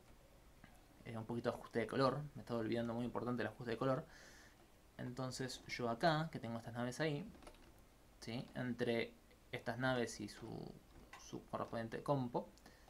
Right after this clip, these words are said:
composición con el fondo, voy a agregar unas curvas de color.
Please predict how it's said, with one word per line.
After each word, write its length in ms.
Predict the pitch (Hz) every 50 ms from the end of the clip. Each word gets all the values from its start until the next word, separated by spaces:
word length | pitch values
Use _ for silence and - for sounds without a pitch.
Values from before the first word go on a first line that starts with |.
| - - - - -
composición 380 | - 107 117 104 - 120 113
con 80 | 113 117
el 80 | 127
fondo, 340 | 139 - 175 175 180 196 196
voy 160 | - 117 117
a 60 | 110 113
agregar 400 | 107 107 110 113 117 120 - - -
unas 520 | - 120 120 120 117 113 113 113 107 - -
curvas 340 | - - 135 131 117 101 -
de 100 | - 214
color. 400 | - 165 143 131 - - 202